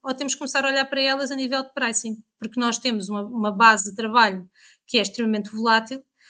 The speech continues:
e eu, quando estou a dar hoje um preço a um cliente, estou a dar o preço para hoje, e aquele é o dinheiro que me vai pagar esta situação no futuro. E eu acho que é muito importante nós começarmos a aca-, a acautelar isso. A resposta à,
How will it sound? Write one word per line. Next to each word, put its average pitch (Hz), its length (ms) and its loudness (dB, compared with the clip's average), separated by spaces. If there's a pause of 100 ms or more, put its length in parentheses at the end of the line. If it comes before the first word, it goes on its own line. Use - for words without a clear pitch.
(240)
e 240 100 4
eu, 269 100 2
quando 302 200 -4
estou 277 160 0
a - 20 2
dar 233 180 4
hoje 220 160 0
um 214 60 -2
preço 208 260 -4
a - 20 -2
um 214 80 -8
cliente, 233 320 -4
estou 247 180 -4
a - 20 -4
dar 233 180 0
o 240 100 -6
preço 233 280 -6
para 240 160 -4
hoje, 240 480 -4 (360)
e 196 360 -4 (380)
aquele 233 280 0
é 233 60 2
o 226 80 -2
dinheiro 226 300 2
que 247 60 -6
me 220 60 -4
vai 220 160 0
pagar 214 420 0 (140)
esta 220 200 -10
situação 220 460 -6
no 214 80 -2
futuro. 196 360 -12 (200)
E 226 120 0
eu 226 80 2
acho 226 160 0
que 254 100 -2
é - 20 2
muito 254 260 2
importante 247 420 -4
nós 247 140 -2
começarmos 233 460 0
a 226 60 0
aca-, 226 280 -4
a 233 120 0
acautelar 233 580 2
isso. 202 300 -8 (360)
A 233 80 -2
resposta 254 760 0
à, 208 340 4